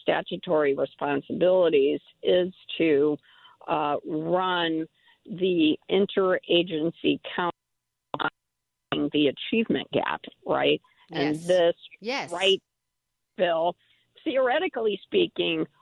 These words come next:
Speaker 1: was designed, uh, to do that. So I think it's, it, it'll be something I'll have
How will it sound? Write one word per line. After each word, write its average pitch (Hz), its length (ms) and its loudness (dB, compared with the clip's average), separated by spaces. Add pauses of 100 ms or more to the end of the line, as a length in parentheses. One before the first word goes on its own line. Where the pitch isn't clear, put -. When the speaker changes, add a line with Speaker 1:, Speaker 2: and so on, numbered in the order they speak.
(140)
Speaker 1:
was 185 480 2 (140)
designed, 170 720 -2 (480)
uh, 151 440 0 (280)
to 180 140 -2 (160)
do 254 300 2
that. 139 340 -2
So - 100 0
I 180 120 2
think 415 260 -2
it's, 254 180 -2 (200)
it, 185 200 2 (120)
it'll 247 260 2
be 269 240 2
something 247 400 0
I'll 196 220 -2
have 254 220 -6